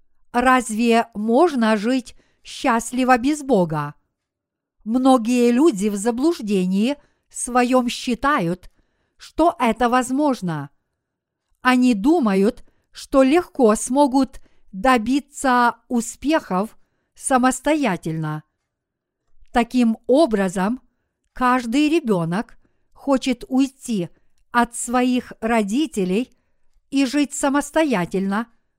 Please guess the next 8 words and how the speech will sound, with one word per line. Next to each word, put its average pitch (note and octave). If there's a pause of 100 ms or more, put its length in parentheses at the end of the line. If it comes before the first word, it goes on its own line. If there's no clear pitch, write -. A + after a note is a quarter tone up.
(360)
как A#3
только C#4+
он B3+ (220)
немного A#3+
подрастет. A#3 (960)
Вот D4
чего C4+
хочет – D#4